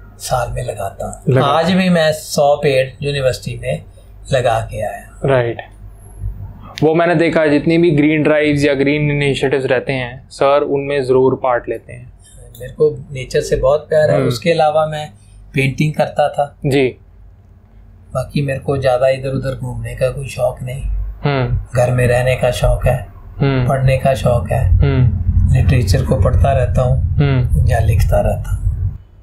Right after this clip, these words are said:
Speaker 2: ओ,
Speaker 1: हाँ,
Speaker 2: हाँ,
Speaker 1: मोहम्मद
Speaker 2: नाना
Speaker 1: रफ़ी
Speaker 2: जी।
Speaker 1: साहब जो थे,
Speaker 2: हाँ।
Speaker 1: उनका कोटला शाह सुल्तान,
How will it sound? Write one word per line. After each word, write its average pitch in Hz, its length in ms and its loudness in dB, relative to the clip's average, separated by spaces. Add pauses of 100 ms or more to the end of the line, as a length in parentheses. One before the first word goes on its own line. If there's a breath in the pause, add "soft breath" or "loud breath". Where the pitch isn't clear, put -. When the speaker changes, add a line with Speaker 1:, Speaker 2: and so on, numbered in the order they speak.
Speaker 2:
ओ, 151 160 2
Speaker 1:
हाँ, 143 200 2
Speaker 2:
हाँ, - 0 -
Speaker 1:
मोहम्मद 135 360 0
Speaker 2:
नाना 135 180 0
Speaker 1:
रफ़ी 143 120 2
Speaker 2:
जी। 190 80 0
Speaker 1:
साहब 170 520 0
जो 156 300 -10
थे, 156 140 0 (640)
Speaker 2:
हाँ। 123 240 0
Speaker 1:
उनका 151 640 2 (1600)
कोटला 165 380 2
शाह 156 240 4
सुल्तान, 139 680 -2